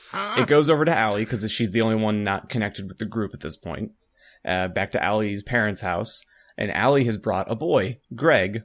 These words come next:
over, and she's leading him down the hall, and she's like, "Let's, uh, let's go have sex in my, my old bedroom." And he goes, "Your parents are just down the hall." And she goes, "Oh, it's okay. My parents are cool with us having sex in my room."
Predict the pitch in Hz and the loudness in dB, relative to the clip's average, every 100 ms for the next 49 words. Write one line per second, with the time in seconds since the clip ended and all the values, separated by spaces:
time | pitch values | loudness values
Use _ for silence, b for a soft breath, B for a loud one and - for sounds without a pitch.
0 | - 104 101 98 95 98 - 107 98 95 | -10 -8 -4 -2 -2 -4 -6 -6 -6 -6
1 | 92 107 110 123 123 113 113 107 107 104 | -8 -6 0 2 2 2 2 0 0 -2
2 | 104 - 107 98 95 - 107 - 123 107 | -2 -6 -6 -4 -4 -4 -4 -2 0 0
3 | 101 - 120 104 - 123 - 123 113 101 | -2 -2 -2 0 0 -2 0 -2 0 0
4 | 95 98 101 101 101 117 117 104 90 90 | 0 -2 -2 0 0 0 0 0 -2 -4
5 | 92 92 92 b b _ 113 - 135 180 | -4 -4 -6 b b _ -6 -2 0 0
6 | 117 110 117 110 104 151 120 113 110 107 | 0 0 0 0 2 2 2 0 -2 -2
7 | b b - 151 135 135 147 139 139 113 | b b 0 2 4 4 2 2 2 2
8 | 107 107 B - 113 110 139 147 143 135 | 0 -4 B -4 -2 0 0 0 2 0
9 | 127 185 160 123 113 113 127 107 117 - | 2 4 4 4 2 2 0 0 -2 0
10 | 135 - 123 110 101 113 120 87 92 | 0 0 0 0 0 0 -2 -2 -8